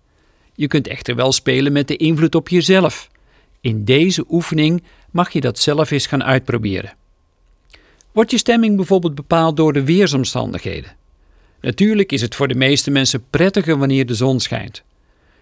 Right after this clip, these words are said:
Daarom ga ik je vandaag wat extra uitdagen door je ook van binnen even te activeren door het op je hoofd te laten regenen. Met als belangrijkste doel om je weer even bewust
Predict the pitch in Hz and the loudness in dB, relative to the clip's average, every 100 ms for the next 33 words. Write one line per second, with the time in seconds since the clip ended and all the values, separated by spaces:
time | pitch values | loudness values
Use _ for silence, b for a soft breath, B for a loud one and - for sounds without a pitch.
0 | _ - 147 214 233 196 190 185 147 151 | _ -4 0 2 2 2 0 0 -2 0
1 | 143 143 139 - - 117 - - - - | 0 0 -2 -4 -8 -8 -8 -10 -6 -2
2 | 170 196 139 107 120 135 208 B B B | 2 2 0 -2 -2 -2 -4 B B B
3 | - 165 170 - 143 180 202 b b - | 0 2 2 2 2 2 0 b b -4
4 | 180 180 175 294 294 170 165 143 - 143 | 0 2 2 2 2 0 0 0 -2 -4
5 | - 156 127 143 156 170 196 b b 160 | -2 -4 0 2 2 0 -2 b b 0
6 | 156 - 190 190 151 101 143 226 - 185 | 0 0 -2 0 -2 0 2 2 2 -2
7 | 156 156 147 135 135 127 135 101 _ _ | 0 -2 0 2 2 2 -2 -6 _ _
8 | _ _ _ - 143 131 107 120 123 165 | _ _ _ -4 -2 -2 -4 -2 0 2
9 | 175 170 - 160 131 131 139 - _ 135 | 2 0 -2 -2 0 2 0 -4 _ -2
10 | 131 113 117 123 117 101 104 117 170 - | 0 0 -2 -2 -2 -6 -2 0 2 -2